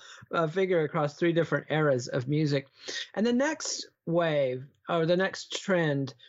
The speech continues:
what, let me s-, quote you here. You say, "Half a dozen unique and unrelated elements suddenly crossed one another at precisely the same moment. And what, and this is what happened when they touched," or "I Feel Love is what happened when they touched."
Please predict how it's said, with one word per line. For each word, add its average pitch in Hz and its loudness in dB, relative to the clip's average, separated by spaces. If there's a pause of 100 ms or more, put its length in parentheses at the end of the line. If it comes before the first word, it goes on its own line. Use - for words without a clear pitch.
(160)
what, 202 -2
let 208 0
me 196 2 (180)
s-, - -4 (480)
quote - 0
you 123 0
here. 107 0
You 139 0
say, 170 2 (100)
"Half 254 0
a 277 0
dozen 185 0
unique 160 0
and 151 0
unrelated 196 0
elements 151 0
suddenly 226 0
crossed 196 0
one 135 2
another 117 0
at 139 0
precisely 190 0
the 196 2
same 170 0
moment. 135 0 (360)
And 139 0
what, 147 2 (100)
and 151 0
this 185 0
is 160 -2
what 147 2
happened 139 -2
when 131 0
they 127 2
touched," 117 -4
or 123 2
"I 139 2
Feel 147 0
Love 135 2
is 120 -6
what 131 0
happened 117 -2
when 127 2
they 113 0
touched." 143 -4